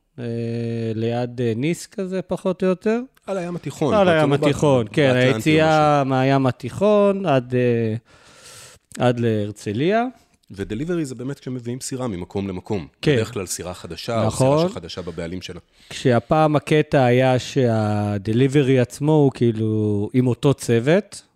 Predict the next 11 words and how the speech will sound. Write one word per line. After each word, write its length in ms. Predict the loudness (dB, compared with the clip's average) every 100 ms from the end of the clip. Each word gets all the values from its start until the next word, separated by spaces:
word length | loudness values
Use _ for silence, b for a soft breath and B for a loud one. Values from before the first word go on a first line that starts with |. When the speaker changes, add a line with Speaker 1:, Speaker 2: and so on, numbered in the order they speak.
| _
Speaker 1:
עושים 280 | -4 -2
את 120 | -2 -2
כל 280 | 0 2
ה-, 280 | 2 0 -2
את 100 | -4
כל 240 | 0 0 2
הלג, 360 | 2 0 0
את 100 | -2
כל 180 | -4 -4
הדרך. 500 | -2 -2 -2 -4 -8 b b b b b b b -2
אה, 920 | 2 4 6 6 6 6 4 4 2